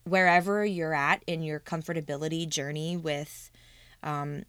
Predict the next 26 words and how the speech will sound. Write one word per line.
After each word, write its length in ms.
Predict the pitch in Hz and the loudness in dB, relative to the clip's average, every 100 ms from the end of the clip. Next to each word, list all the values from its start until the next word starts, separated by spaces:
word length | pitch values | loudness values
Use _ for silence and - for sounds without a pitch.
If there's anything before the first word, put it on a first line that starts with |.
| - | -6
your 180 | 156 143 | -6 -4
adoption 680 | 151 139 147 - 175 175 175 | -4 -4 -2 -2 -2 -2 -4
and 180 | 156 151 | -6 -8
your 140 | 143 | -8
identity. 680 | 139 139 127 147 196 254 269 - - - _ | -10 -8 -6 -6 -4 -6 -8 -16 -20 -20 _
I 640 | - 180 233 269 294 302 294 _ _ _ | 6 8 8 4 0 -4 -6 _ _ _
think 480 | - - 180 185 190 - _ _ - | -16 -2 0 2 -2 -10 _ _ -6
personally 800 | 180 165 156 147 143 156 196 214 | -2 -2 -4 -6 -4 -4 -4 -6
that 240 | 170 160 - | 0 0 0
it's 220 | 165 - - _ _ _ _ _ _ | -4 -4 -12 _ _ _ _ _ _
probably 480 | - 175 226 233 233 | 2 2 2 0 0
best 500 | 165 156 - - - | 2 2 2 -8 -8
to 100 | - | -6
start 520 | 170 - - 156 147 - | -6 -6 0 2 2 0
earlier, 520 | 165 151 69 - - - - | -2 -2 -4 -10 -12 -16 -8
to 100 | - | -2
start 260 | - 180 165 | 2 2 2
getting 240 | 170 170 | 2 2
into 200 | 170 165 | 2 0
your 120 | 165 156 | -2 -2
culture 460 | - 160 - 151 | -4 -6 -4 -8
earlier. 460 | - 151 139 131 76 - - | -6 -6 -6 -8 -10 -12 -18
You 100 | - | -2
know, 80 | 185 | 0
there, 160 | 180 180 | 2 2
it's, 360 | - - - | 0 -2 -6